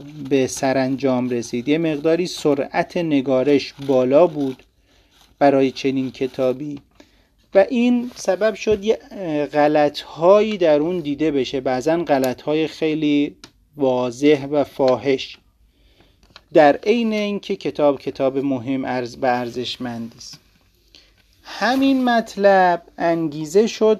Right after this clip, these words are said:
تا مرحوم محمد تقی شوشتری از علمای معاصر که سال هزار سیصد و هفتاد و چهار شمسی فوت کرد ایشون،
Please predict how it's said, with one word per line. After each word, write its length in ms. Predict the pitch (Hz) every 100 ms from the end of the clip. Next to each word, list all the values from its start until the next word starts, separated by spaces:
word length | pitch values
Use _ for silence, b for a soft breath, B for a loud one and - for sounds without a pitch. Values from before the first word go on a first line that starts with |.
| -
تا 480 | - 175 165 151 147
مرحوم 680 | 147 143 139 139 143 190 208 208 202 202 202 208
محمد 800 | 165 143 143 147 147 143 143 -
تقی 560 | - 147 139 175 202 208
شوشتری 760 | - 151 139 - 135 131 147
از 200 | 135 127
علمای 600 | - 131 131 135 135 135 131
معاصر 800 | 127 120 139 127 - - 147
که 320 | 135 - 127 120 b b b b b
سال 360 | - 151 151
هزار 400 | 151 131 127 147
سیصد 280 | 147 156 147
و 40 | 160
هفتاد 500 | 143 135 - 143 135
و 60 |
چهار 540 | 131 - 123 143 165 156
شمسی 540 | - 131 123 - 139
فوت 360 | - 135 123 -
کرد 280 | 135 127
ایشون، 540 | 131 - 165 190 175